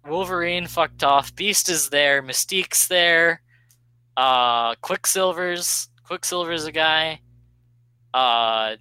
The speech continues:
apparently they, they put in a character. They put in another character, but she never got anything. There's also the countlessly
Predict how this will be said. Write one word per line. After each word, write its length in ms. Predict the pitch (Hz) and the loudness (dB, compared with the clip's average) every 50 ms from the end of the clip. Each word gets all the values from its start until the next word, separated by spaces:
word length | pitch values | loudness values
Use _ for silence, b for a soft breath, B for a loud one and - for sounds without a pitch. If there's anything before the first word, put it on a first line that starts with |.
| _ _ _ _ _ _ _ _ _ _ _ _ | _ _ _ _ _ _ _ _ _ _ _ _
apparently 540 | - 127 139 - - 185 202 226 220 226 220 | -4 -4 -4 -2 -2 0 0 0 0 0 -2
they, 420 | 202 208 202 196 185 175 170 160 - _ - | 0 0 2 2 0 0 -4 -6 -12 _ -10
they 100 | 160 160 | -10 -8
put 180 | - 190 175 | -6 -6 -6
in 120 | 185 185 185 | -4 -4 -6
a 80 | 175 | -6
character. 720 | - - - 175 180 180 180 - - 190 190 196 196 208 214 - _ _ _ _ _ _ _ _ - - | -6 -4 -2 -2 -2 -2 -4 -6 -6 -4 -4 -4 -4 -6 -10 -14 _ _ _ _ _ _ _ _ -20 -6
They 140 | - 160 165 | -4 -4 -4
put 280 | 160 - - 165 170 170 | -4 -2 -2 0 0 2
in 160 | 180 175 175 | 2 2 2
another 340 | 175 175 175 170 180 175 165 | 2 0 0 0 0 0 -2
character, 500 | - - 175 180 180 - - - 175 160 | 0 0 0 0 0 0 -4 -6 -6 -4
but 160 | 143 135 123 - - - - - | -4 -6 -6 -6 -14 -20 -20 -8
she 160 | - - 151 147 | -6 -6 -2 0
never 220 | 147 151 139 131 | -2 -2 -2 -2
got 180 | - 123 123 131 | 0 0 0 0
anything. 420 | 147 151 156 139 - 160 160 156 B B B B B B | -2 -6 -8 -6 -4 -4 -4 -4 B B B B B B
There's 120 | 170 190 | 2 4
also 300 | 254 285 302 - - 285 | 4 4 4 2 0 0
the 100 | 220 190 175 | 0 0 -2
countlessly 800 | - - - 175 160 - - 196 196 180 - - 190 180 180 175 | -2 -4 -2 -2 -2 -2 -2 -2 -2 0 0 0 0 -2 -2 0